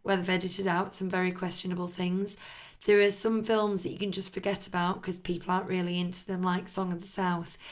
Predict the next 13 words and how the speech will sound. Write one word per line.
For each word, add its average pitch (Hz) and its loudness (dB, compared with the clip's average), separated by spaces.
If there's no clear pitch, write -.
But 214 4
this 262 8
is 208 6
an 190 4
absolute 254 2
Disney 202 0
staple. 190 -2
You 196 0
couldn't 254 2
edit 220 0
it - -6
out 180 0
because, 185 -2